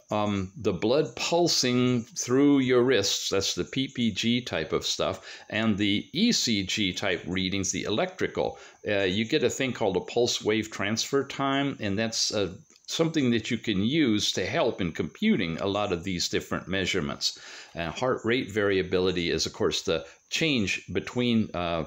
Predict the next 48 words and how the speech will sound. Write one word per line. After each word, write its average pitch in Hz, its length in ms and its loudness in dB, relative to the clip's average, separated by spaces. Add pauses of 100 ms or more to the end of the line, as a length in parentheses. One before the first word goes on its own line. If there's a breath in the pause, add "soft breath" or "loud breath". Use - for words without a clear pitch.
the 85 80 0
pulses 98 640 0
of 85 200 0
your 78 160 0
heart. 82 380 -2
How 98 380 -2 (240 loud breath)
regular 127 560 2
are 98 240 2
they 95 380 2 (120)
overall? 82 640 2 (220 loud breath)
And 226 100 2
it's 151 160 0
a 120 60 4
measure 98 340 2
of 78 140 -4
relaxation 80 960 -2
and 65 100 -8
stress - 640 -2
as - 200 -2
well. 82 280 -2 (480 loud breath)
Okay, 175 300 4
we 92 120 2
got 101 180 0
these 110 200 0
different 92 340 -2
sensors 160 720 2
in 139 140 2
here. 131 400 0 (360 loud breath)
And, 92 640 0
uh, 87 220 2
the 90 140 -2
screen's 120 420 0
a 107 80 4
one 107 220 2
point 123 300 0
three 120 360 2
inch 127 300 -2
T 131 220 0
F 117 160 0
T, 127 180 0
two 113 240 0
forty 120 320 2
by 123 160 2
two 131 220 -4
forty, 107 340 2
kind 131 300 -4
of 160 100 -2
basic. 98 400 0